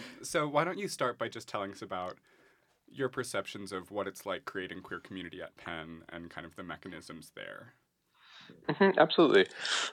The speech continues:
Speaker 2: <clears throat> Creating, create-, creating queer community at Penn,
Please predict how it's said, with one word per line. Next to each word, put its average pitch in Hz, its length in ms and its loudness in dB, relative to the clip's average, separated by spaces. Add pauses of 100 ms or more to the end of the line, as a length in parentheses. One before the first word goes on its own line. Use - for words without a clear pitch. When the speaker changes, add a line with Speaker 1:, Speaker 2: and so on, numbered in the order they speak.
(180)
Speaker 2:
<clears throat> 160 340 10 (220)
Creating, 208 640 12 (160)
create-, 202 420 12
creating 202 420 12
queer 131 280 6
community 113 460 12
at - 180 6
Penn, 113 560 8